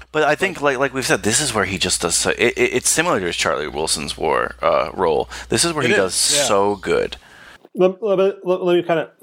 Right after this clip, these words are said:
Speaker 3: my, my opinion on this movie is, if it's on T V, I'm gonna watch it. I'm not buying the D V D.
Speaker 1: <laughs>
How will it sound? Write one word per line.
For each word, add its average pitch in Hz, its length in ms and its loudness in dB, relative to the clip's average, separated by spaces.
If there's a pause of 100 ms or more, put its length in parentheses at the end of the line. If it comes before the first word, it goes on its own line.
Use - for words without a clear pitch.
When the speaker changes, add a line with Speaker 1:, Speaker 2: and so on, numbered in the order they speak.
(140)
Speaker 3:
my, 131 220 0
my 127 140 2
opinion 135 320 0
on 131 60 0
this 127 160 -2
movie 135 240 2
is, 131 280 0 (800)
if 123 120 0
it's 120 120 0
on 151 160 0
T 151 200 2
V, 151 380 2
I'm 117 80 -10
gonna 127 140 2
watch 110 300 2
it. - 100 -14 (680)
I'm 117 80 -4
not 131 200 0
buying 113 200 2
the 98 80 -2
D 98 180 2
V 90 120 2
D. 82 180 -4
Speaker 1:
<laughs> - 1200 -4